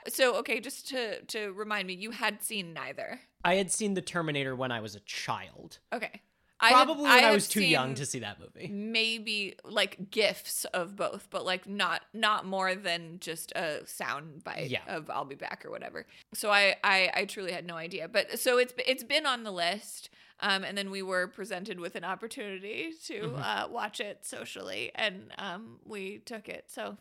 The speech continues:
Speaker 1: you
Speaker 2: And
Speaker 1: guys
Speaker 2: then
Speaker 1: don't, you guys don't get to hear us be wrong. I'm sorry.
Speaker 2: Yeah, and then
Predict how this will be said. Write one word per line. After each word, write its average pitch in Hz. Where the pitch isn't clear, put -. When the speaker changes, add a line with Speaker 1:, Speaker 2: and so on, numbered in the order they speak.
Speaker 1:
you -
Speaker 2:
And 165
Speaker 1:
guys 151
Speaker 2:
then 143
Speaker 1:
don't, 202
you 208
guys 220
don't 233
get 247
to 214
hear 190
us 175
be 165
wrong. 170
I'm -
sorry. 254
Speaker 2:
Yeah, 135
and 190
then 185